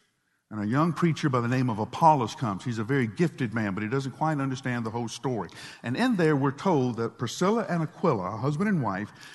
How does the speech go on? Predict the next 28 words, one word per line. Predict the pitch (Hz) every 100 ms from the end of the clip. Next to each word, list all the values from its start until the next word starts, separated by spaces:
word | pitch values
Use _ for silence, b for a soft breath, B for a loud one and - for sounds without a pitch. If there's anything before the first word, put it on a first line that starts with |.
| B
take | - 247 247
Apollos | 233 - 202 185 175
into | 180 165
their | 151 139
home | - 143 110 101 B B
and | 139 -
teach | - 262 - -
him | 127 120 113 B B B B -
a | 117
more | 123 135 135
adequate | 180 180 226 - 185 147
understanding | 147 131 - - 120 107 90 90 92
of | 92
the | 98
gospel. | 107 107 104 - - 87
The | 104
very | 104 135 202 214
first | - 165 147 -
seminary | 220 196 147 110 92 104 - -
mentioned | 110 151 143 190 190 B B B -
in | 139 160 175 170 - -
the | 165
scriptures | - - 233 - 107 95 107 B B B -
is | 110
a | 113
home. | 98 123 101 92 - - _ _ _ _ _ _ _ _ _ _ _ _ _ _ _ _ _ _ _ _ _ _ _ _ _ _ _
A | 92
mother | 98 113 151 165